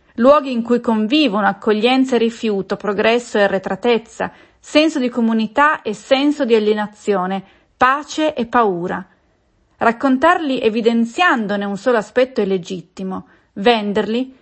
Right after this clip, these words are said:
come rappresentativi di qualcos'altro è proprio un peccato.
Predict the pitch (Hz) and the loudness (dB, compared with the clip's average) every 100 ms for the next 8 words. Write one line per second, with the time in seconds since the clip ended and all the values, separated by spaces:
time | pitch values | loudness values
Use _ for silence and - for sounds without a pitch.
0 | _ - 208 214 214 226 202 214 208 196 | _ -6 0 2 2 0 -2 -2 -6 -4
1 | 277 247 190 208 190 208 190 247 254 262 | -4 -2 0 0 -2 -2 0 0 0 -4
2 | 208 - 202 285 254 202 185 180 - 170 | -6 -6 -6 -6 -6 -6 -6 -10 -10 -10
3 | 160 - 185 | -10 -10 -12